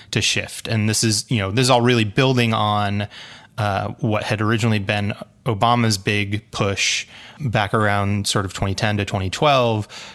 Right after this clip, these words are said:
of setting really stringent standards, taking advantage of the recession and the fact that some of the big automakers in the U S were going through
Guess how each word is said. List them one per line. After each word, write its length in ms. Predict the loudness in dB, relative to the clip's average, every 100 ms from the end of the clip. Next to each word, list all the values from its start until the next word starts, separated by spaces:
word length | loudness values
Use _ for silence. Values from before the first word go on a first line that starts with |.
| -12 -4
of 160 | 0
setting 480 | 2 2 2 0 0
really 320 | 2 4 4
stringent 680 | 2 2 2 2 0 -2 -4
standards, 560 | 0 0 0 0 -2
taking 280 | -2 0 2
advantage 480 | 2 0 0 0 -2
of 120 | -2
the 80 | -2
recession 400 | -2 0 -2 -2
and 100 | -4
the 40 |
fact 280 | -4 -6 -4
that 180 | -4 -4
some 140 | -4
of 100 | -2
the 80 | -4
big 180 | -4 -2
automakers 540 | -2 -2 -4 -4 -4
in 60 | -4
the 80 | -4
U 160 | -4
S 240 | -4 -4 -6
were 80 | -6
going 260 | -4 -6
through 360 | -6 -6 -4